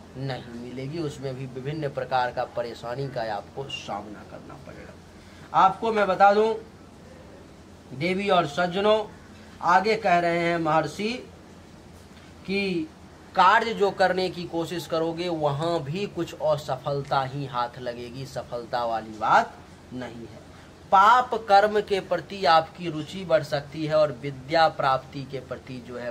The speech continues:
मन में हीन भावना उत्पन्न हो सकती है। इसको सामान्य भाषा में अगर समझा दूं तो ये दूसरा भाव धन धान्य संपत्ति का होता है।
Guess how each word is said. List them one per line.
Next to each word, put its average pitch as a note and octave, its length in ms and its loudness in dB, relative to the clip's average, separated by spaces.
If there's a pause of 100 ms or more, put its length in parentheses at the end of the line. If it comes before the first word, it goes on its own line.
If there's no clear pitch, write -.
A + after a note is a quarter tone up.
मन B2 200 -6
में D3+ 240 -8 (280)
हीन F3 360 -4
भावना A#2 480 -6
उत्पन्न G#2+ 480 -10
हो F2 180 -18
सकती - 400 -18
है। - 1500 -18
इसको A3+ 240 -4
सामान्य A3 500 2
भाषा G3 360 6
में F#3 140 -4
अगर F3+ 180 -4
समझा E3 380 2
दूं F#3+ 200 -6
तो F#3+ 80 -8
ये F3 180 -4
दूसरा E3+ 500 4
भाव E3 420 4
धन D3 360 -4
धान्य D#3 440 -2
संपत्ति C#3+ 640 -6
का C3 160 -2
होता - 340 -10
है। G2+ 160 -14